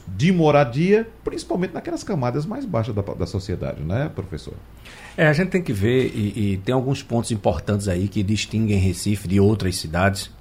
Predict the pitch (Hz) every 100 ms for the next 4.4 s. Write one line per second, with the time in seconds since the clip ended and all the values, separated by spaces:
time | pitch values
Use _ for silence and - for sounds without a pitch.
0 | - 87 101 - - - - - 87 -
1 | 147 - 135 127 110 117 101 95 - 104
2 | 123 - - - - - - 90 98 -
3 | 101 101 98 110 127 127 160 - 117 120
4 | 107 104 117